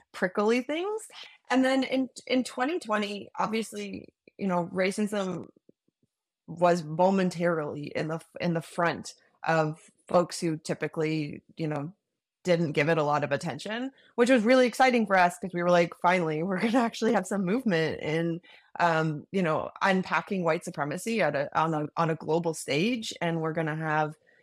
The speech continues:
you know, just, like, really breaking down these experiences of, um, white supremacy, capitalism, and the patriarchy."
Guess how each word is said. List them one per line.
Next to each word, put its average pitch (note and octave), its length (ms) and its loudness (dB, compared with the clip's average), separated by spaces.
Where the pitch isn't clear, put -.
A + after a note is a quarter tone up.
you F#3+ 100 -2
know, E3+ 120 2
just, F#3 220 -2
like, F3 160 2
really G3 580 2
breaking E3+ 360 0
down D3+ 380 0
these D3 420 -6
experiences E3+ 800 -2
of, D3 200 -2
um, D3 380 -2
white D#3+ 240 0
supremacy, C#3+ 760 -6
capitalism, C#3+ 640 -6
and C#3 100 -12
the B2 80 -12
patriarchy." D#3+ 760 -2